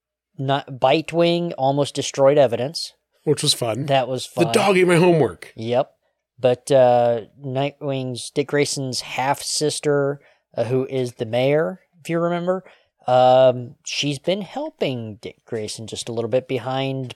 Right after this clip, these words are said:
Speaker 1: Blockbuster's back, and Blockbuster's trying to find out who the rat is.
Speaker 2: And it does not end well for
Speaker 1: So,
Speaker 2: several people.
Speaker 1: Nope. So, I cannot wait till the next issue. This story just keeps getting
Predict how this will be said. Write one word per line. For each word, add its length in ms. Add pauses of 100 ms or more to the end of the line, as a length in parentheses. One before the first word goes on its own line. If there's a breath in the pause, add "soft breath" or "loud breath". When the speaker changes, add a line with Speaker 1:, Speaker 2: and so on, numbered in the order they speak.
Speaker 1:
Blockbuster's 580
back, 400
and 320
Blockbuster's 540
trying 320
to 60
find 340
out 180
who 220
the 120
rat 360
is. 580
Speaker 2:
And 320
it 160
does 200
not 360
end 200
well 300
for 400
Speaker 1:
So, 20
Speaker 2:
several 420
people. 480 (120)
Speaker 1:
Nope. 300 (960)
So, 420 (760 soft breath)
I 240
cannot 300
wait 400
till 160
the 80
next 300
issue. 380
This 160
story 360
just 180
keeps 200
getting 280